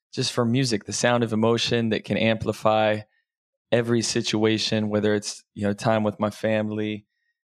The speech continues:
cooking up in the kitchen, or getting outside. Um, but yeah, it, it, gotta, gotta also give a shout out to my wife and my family for just bringing so much joy to life.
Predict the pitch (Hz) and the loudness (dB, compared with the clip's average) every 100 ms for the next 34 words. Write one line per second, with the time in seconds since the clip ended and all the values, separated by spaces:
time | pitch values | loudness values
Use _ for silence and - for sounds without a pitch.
0 | _ - 117 110 107 104 107 - 110 107 | _ -6 -2 0 0 2 0 0 -2 0
1 | 107 107 107 - - 110 113 107 107 101 | 0 0 -2 -8 -14 -4 -4 -2 -4 -4
2 | - 104 107 104 - _ _ _ _ _ | 0 0 2 0 -4 _ _ _ _ _
3 | - 110 104 104 104 - _ _ _ _ | -8 -2 0 0 -2 -8 _ _ _ _
4 | _ _ _ _ _ - 110 101 101 - | _ _ _ _ _ 0 2 2 0 -8
5 | 117 120 95 117 104 107 - 110 107 104 | -4 -4 0 0 2 -2 0 0 2 0
6 | - 104 104 98 95 107 104 101 107 104 | -4 -8 -2 0 0 -4 -4 0 0 -2
7 | - 104 107 - 107 107 107 - 110 113 | -4 -6 -4 -2 -2 -2 -6 -8 -10 -4
8 | 110 107 104 104 104 - 104 98 98 101 | -2 -2 -4 -6 -6 -4 -2 -2 -4 -6
9 | - | -10